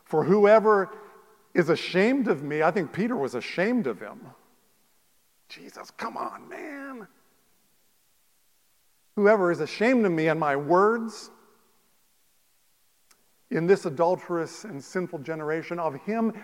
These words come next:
will the Son of Man," ooh, boy, "be ashamed when he comes in the glory of his Father with the holy angels." Present suffering.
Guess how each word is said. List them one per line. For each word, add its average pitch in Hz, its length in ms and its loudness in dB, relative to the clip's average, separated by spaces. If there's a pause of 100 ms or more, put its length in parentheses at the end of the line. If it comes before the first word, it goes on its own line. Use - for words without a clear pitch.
(100)
will 196 320 2
the 180 140 -2
Son 185 240 -6
of 165 140 -4
Man," 175 360 -8 (680)
ooh, 165 240 -8 (100)
boy, 95 400 -12 (840)
"be 214 200 -6
ashamed 95 800 -12 (1200)
when 123 140 -10
he 117 80 -8
comes 123 400 -10
in 117 80 -10
the 113 80 -12
glory 113 420 -8
of 110 80 -16
his 95 160 -20
Father 101 540 -8 (560)
with 113 160 -14
the 101 80 -12
holy 107 320 -10
angels." - 680 -16 (3500)
Present 139 560 -6 (540)
suffering. - 720 -10